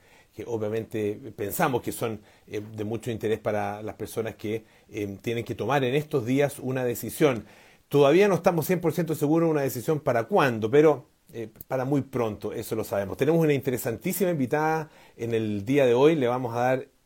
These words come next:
inmediatamente, ya, ya está ahí, eh, mandándonos nues-, la solicitud para, eh, poder incorporarse a esta conversación y ya entra entonces, eh, para, eh, empezar, eh,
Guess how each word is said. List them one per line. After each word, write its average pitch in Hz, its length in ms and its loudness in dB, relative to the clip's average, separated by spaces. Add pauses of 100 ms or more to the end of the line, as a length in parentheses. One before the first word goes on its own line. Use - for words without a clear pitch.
inmediatamente, 135 760 -4 (100)
ya, 139 220 10
ya 127 140 4
está 117 240 0
ahí, 113 280 -8 (160)
eh, 104 200 -12
mandándonos 107 520 -4
nues-, 107 240 -8
la 101 140 -2
solicitud 104 520 0
para, 107 360 8 (300)
eh, - 80 -8
poder 113 240 6
incorporarse 113 680 4
a 107 120 6
esta 107 180 2
conversación 110 760 4 (320)
y 107 140 0
ya 117 300 8
entra 127 400 4
entonces, 113 720 2
eh, 107 200 4
para, 104 520 4
eh, 101 460 -6
empezar, 117 500 4
eh, 101 80 0